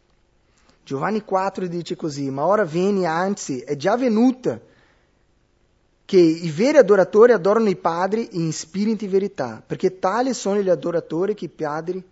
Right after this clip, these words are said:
richiede." Il Signore richiede persone dei cuori puri, non persone che si fanno vedere belle.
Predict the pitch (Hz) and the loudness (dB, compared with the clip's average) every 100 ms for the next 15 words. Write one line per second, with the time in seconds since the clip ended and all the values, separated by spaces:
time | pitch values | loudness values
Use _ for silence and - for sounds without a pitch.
0 | _ - 151 - 113 104 107 120 _ _ | _ -16 -16 -16 -18 -18 -20 -20 _ _
1 | _ _ _ _ _ _ _ _ _ _ | _ _ _ _ _ _ _ _ _ _
2 | _ _ _ _ _ _ 139 - 233 262 | _ _ _ _ _ _ -12 0 0 0
3 | - 247 254 214 170 - 220 233 180 - | 0 0 0 -4 -6 -8 -6 -6 -8 -10
4 | 185 208 202 _ - 139 131 110 _ _ | -10 -10 -14 _ -20 -18 -16 -18 _ _
5 | _ _ _ _ _ _ _ _ _ _ | _ _ _ _ _ _ _ _ _ _
6 | _ _ _ _ _ - 277 320 247 262 | _ _ _ _ _ -8 -6 -4 -4 -4
7 | 247 220 208 - 220 247 180 175 156 170 | -4 -6 -8 -4 0 0 0 -2 -2 -2
8 | 151 135 135 135 117 - | -4 -6 -6 -8 -12 -16